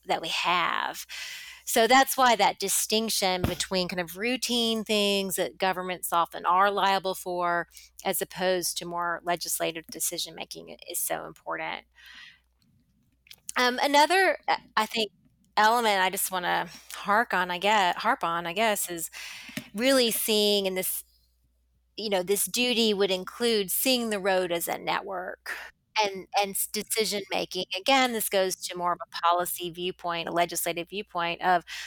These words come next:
what does the entire system look like? What are the roads that are leading to critical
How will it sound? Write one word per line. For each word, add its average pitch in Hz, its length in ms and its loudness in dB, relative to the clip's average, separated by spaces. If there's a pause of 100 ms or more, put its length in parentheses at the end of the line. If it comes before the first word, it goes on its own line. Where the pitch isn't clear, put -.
(400)
what 294 160 6
does 277 200 0
the 202 160 0
entire 180 680 -2 (160)
system 208 720 0
look 196 220 -2
like? 185 560 2
What 226 240 2
are 220 120 4
the 185 280 0
roads 185 560 0
that 170 180 -4
are 165 140 -8 (500)
leading 220 520 0
to 185 100 -4
critical 175 800 -2